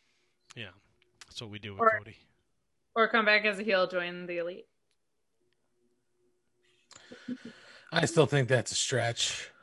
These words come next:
Speaker 2: It is.
Speaker 3: Um,
Speaker 2: It'd be a fun one. <laughs>
Speaker 3: Sure. I, I, Kate, to your point about Ogogo's look, I think it's a very British look. Um, so that could be why he looked like a newsie or a typewriter salesman,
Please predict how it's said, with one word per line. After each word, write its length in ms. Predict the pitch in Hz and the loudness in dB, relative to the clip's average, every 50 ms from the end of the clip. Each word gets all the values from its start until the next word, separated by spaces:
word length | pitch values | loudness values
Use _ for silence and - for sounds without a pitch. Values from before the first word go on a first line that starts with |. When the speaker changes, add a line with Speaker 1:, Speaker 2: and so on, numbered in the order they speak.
| - _ - | -12 _ 4
Speaker 2:
It 60 | 427 | 10
is. 240 | 415 698 - - 135 | 10 12 12 12 10
Speaker 3:
Um, 380 | 131 131 127 123 123 117 - - | 8 6 4 2 0 -2 -4 -6
Speaker 2:
It'd 100 | _ - | _ -14
be 80 | 254 233 | -10 -10
a 400 | - - - 190 180 180 180 185 | -10 -8 -8 -8 -8 -6 -4 -4
fun 80 | 233 233 - - _ _ _ _ _ _ _ _ 349 381 392 - 392 - - - | -4 -4 -6 -12 _ _ _ _ _ _ _ _ -2 -2 0 -2 -6 -6 -4 -4
one. 100 | 330 - | -6 -6
<laughs> 60 | - _ _ _ _ _ _ _ _ _ | -6 _ _ _ _ _ _ _ _ _
Speaker 3:
Sure. 480 | - - - 165 165 151 117 101 - - _ _ - - - - - - - | -14 -4 4 6 8 8 6 4 0 -6 _ _ -20 -18 -18 -16 -14 -6 0
I, 100 | 156 170 | 2 2
I, 220 | 175 170 170 - - - - | 2 2 -2 -4 -4 -8 -8
Kate, 300 | - - 175 170 156 120 | 2 4 6 6 4 2
to 100 | - - | -2 0
your 100 | 156 156 | 0 0
point 240 | 135 - - 170 160 | 0 2 4 4 4
about 240 | 156 139 151 147 139 | 6 6 4 4 4
Ogogo's 560 | 139 135 123 139 139 139 135 147 143 135 123 | 2 2 4 4 4 4 6 6 6 6 6
look, 300 | 123 135 147 147 - - | 4 2 2 0 0 -2
I 60 | 123 | -2
think 180 | - - 135 127 | 0 0 0 0
it's 160 | 131 110 - | 0 2 2
a 60 | 131 | 2
very 200 | 117 135 139 131 | 4 4 4 4
British 560 | 117 107 104 - 127 131 131 131 120 - - - | 4 2 2 4 6 6 6 6 4 0 -2 2
look. 340 | 123 123 135 - - - - - _ _ _ _ _ _ _ - - - - - _ _ _ | 2 2 2 0 -6 -16 -20 -20 _ _ _ _ _ _ _ -20 -20 -20 -20 -20 _ _ _
Um, 600 | 131 127 127 123 120 120 117 117 113 110 113 113 | -4 0 2 2 4 4 4 4 2 0 -2 -4
so 200 | 107 - - 127 | -4 -2 0 0
that 180 | 117 120 113 - | 0 0 -2 -2
could 180 | - 131 113 | -4 -4 -2
be 160 | 110 123 120 113 | 0 0 0 0
why 300 | 110 117 117 113 117 110 | 2 2 2 4 2 2
he 240 | - - 123 120 | 0 0 0 2
looked 240 | 117 123 120 120 - | 2 2 2 2 4
like 200 | 131 123 113 - | 2 2 2 2
a 20 | 110 | 0
newsie 600 | 107 117 123 120 107 117 123 120 123 123 127 120 | 0 2 2 2 2 2 2 2 2 2 0 0
or 120 | 113 113 | -2 -2
a 60 | 107 98 | -2 -4
typewriter 540 | - - - 147 139 143 156 151 147 151 | -4 0 0 0 2 2 2 0 2 0
salesman, 560 | 143 - 156 151 147 143 131 - 165 160 160 | -2 0 0 0 0 0 -2 -4 -6 -6 -6